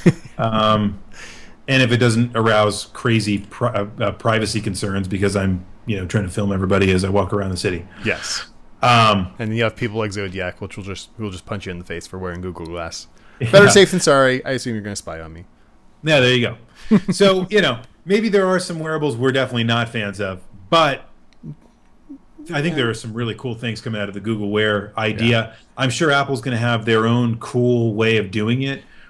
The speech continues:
Speaker 1: which it would not be surprising, and I think they're a great company that do a lot of really cool things. Um, but right now, we have no idea what that's gonna look like. We now know what, what Google Wear is gonna look like with Google Now, and it
Speaker 2: Yeah.
Speaker 1: looks pretty cool,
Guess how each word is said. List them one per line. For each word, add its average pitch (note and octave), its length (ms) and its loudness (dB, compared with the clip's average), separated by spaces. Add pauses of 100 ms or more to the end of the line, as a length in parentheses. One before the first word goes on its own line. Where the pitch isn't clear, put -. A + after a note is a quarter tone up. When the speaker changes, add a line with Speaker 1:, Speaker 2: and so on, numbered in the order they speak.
Speaker 1:
which - 480 -2 (300)
it B2 160 -10
would A#2+ 180 2
not B2 220 4
be A#2+ 60 -2
surprising, A#2+ 600 0
and G2+ 100 -2
I F#2+ 60 -6
think G2 220 -6
they're G2+ 240 -2 (140)
a G#2+ 80 -4
great G2 240 -2
company C3+ 300 0
that G2+ 160 0
do G2+ 160 0
a - 20 -2
lot G2 180 0
of G2 60 2
really G2+ 200 2
cool G2+ 200 -2
things. E3+ 540 0 (420)
Um, A2 580 4
but B2+ 160 4
right C#3 200 4
now, C3 120 4
we B2 120 4
have A2+ 100 2
no A#2 140 4
idea A2+ 140 2
what G#2 100 -2
that's G2 140 -2
gonna G2+ 120 -6
look A#2+ 180 -4
like. D3+ 240 -2
We A#2+ 100 0
now C#3 240 2
know D3 200 0
what, A#2+ 320 -2
what G#2 180 -6
Google A#2+ 480 0 (160)
Wear C#3+ 240 4
is C#3+ 100 4
gonna G#2+ 120 -2
look G#2 160 -2
like G#2 180 -2
with G2+ 140 -4
Google G#2+ 260 2
Now, A#2+ 440 0 (320)
and A2 120 2
it D#3+ 40 6
Speaker 2:
Yeah. E3+ 60 4
Speaker 1:
looks E3 140 0
pretty D3 220 2
cool, A#2+ 300 -8